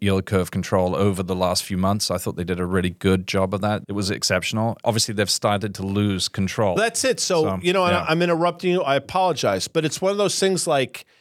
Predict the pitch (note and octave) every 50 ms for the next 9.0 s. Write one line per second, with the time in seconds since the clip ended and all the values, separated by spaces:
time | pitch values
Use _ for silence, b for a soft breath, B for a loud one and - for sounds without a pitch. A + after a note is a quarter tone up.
0 | b b b b b D3+ D3 C#3 C#3+ F#3 E3+ E3+ D3+ - F3 E3 C#3 - E3+ E3+
1 | E3+ E3 D#3+ C#3+ - - - D3 C3 - - D#3+ D#3 C#3 C#3 B2 - - - -
2 | - G3+ G3+ F3 C3+ B2+ - - C3 B2+ C3 C#3+ G3 A3+ A3+ - - A#3+ F#3+ -
3 | - - F#3+ F#3+ F#3+ F3+ D#3 - F3 E3+ D#3 C#3+ B2+ B2 - - E3 F3+ F3+ D#3+
4 | C3 - - - F3 F3+ F#3+ F#3+ E3+ - - - - - E3+ D#3 D3+ - - -
5 | C#3+ C#3+ D3 D3 C3+ A2 G2 G2+ C3 C3+ C#3 C3+ - - - D#3 C#3+ - C3 A#2+
6 | A#2+ B2 B2+ C3+ B2+ - - F3 E3+ D#3+ D3+ B2 B B B B B B B D3+
7 | D#3 G3+ F#3 G3 F#3+ F3 C#3+ - - F3 E3+ C#3+ C3+ B2 A#2+ B2+ B2+ C3+ D3+ E3
8 | F3 F3+ F3 E3 D#3 D#3 D#3 C#3 - - - D#3 E3+ E3 D3+ C3+ B2+ A#2+ A2+ A2+